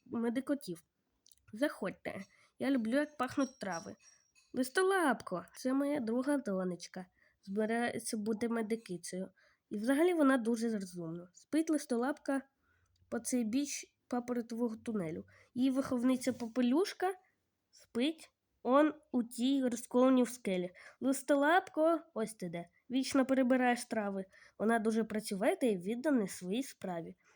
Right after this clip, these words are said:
Я дуже нею пишаюся. Що, що, Листолапко, думаєш, твоїй сестрі більше б хотілося на полювання, ніж стійкувати? Ну добре, я замовлю слівце перед вогнезором, щоб вона пішла на сьогоднішнє зборище. Це має її підбадьорити.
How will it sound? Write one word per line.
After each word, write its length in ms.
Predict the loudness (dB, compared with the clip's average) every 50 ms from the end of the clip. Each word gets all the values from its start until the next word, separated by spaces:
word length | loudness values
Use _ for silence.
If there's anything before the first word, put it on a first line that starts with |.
| _ _ _ _
Я 220 | -6 -2 -2 0
дуже 320 | 0 0 -2 -2 0 2 2
нею 220 | 2 2 0 0
пишаюся. 500 | -2 -6 -8 -8 -10 -12 -14 -14 -16 -18 -18
Що, 220 | -10 -4 -2 -2 -2
що, 260 | -2 0 0 2 2
Листолапко, 640 | 2 0 0 2 2 2 2 2 0 -2 -4 -4
думаєш, 460 | -4 0 2 4 4 4 4 2 0 -4
твоїй 240 | -4 -2 0 0
сестрі 440 | 0 0 -2 -4 -4 -4 -4 -2 0
більше 360 | 0 0 0 0 -2 -2 -4
б 100 | -4 -4
хотілося 600 | -4 -6 -6 -6 -4 -2 -2 0 0 0 0 0
на 120 | 0 0 0
полювання, 560 | 0 0 0 0 2 2 2 2 2 4 4
ніж 200 | 4 2 2 0
стійкувати? 720 | -4 -6 -6 -6 -4 -4 -2 0 0 0 0 -2 -8 -12 -12 _ -20 -20 -20 -20 _ _ _
Ну 120 | -2 -2 0
добре, 440 | 0 2 2 2 0 0 0 0
я 180 | 0 2 2 2
замовлю 440 | 2 4 4 4 4 4 2 0 -4
слівце 420 | -4 -2 -2 -4 -4 -4 -4 -6
перед 300 | -4 -2 -2 -2 -2 -2
вогнезором, 640 | -2 -4 -2 -2 0 0 0 0 0 0 0 -2 -4
щоб 220 | -4 -6 -8 -6
вона 240 | -4 -2 -2 -2 -2
пішла 420 | -2 -4 -6 -8 -6 -4 -2 0 0
на 120 | 0 -2
сьогоднішнє 720 | -2 -4 -4 -4 -2 -2 -2 -2 -2 -4 -4 -2 -2 -2
зборище. 560 | -2 -4 -6 -8 -8 -8 -10 -12 -14 -14 -16 -16 -16 -18 -20 -20 -20 -20 -20 _ _
Це 160 | -8 -4 -2
має 260 | 0 2 2 2 2
її 180 | 2 0 -2 -4
підбадьорити. 800 | -6 -6 -6 -4 -2 -2 -2 -2 -2 -6 -8 -12 -14 -20 _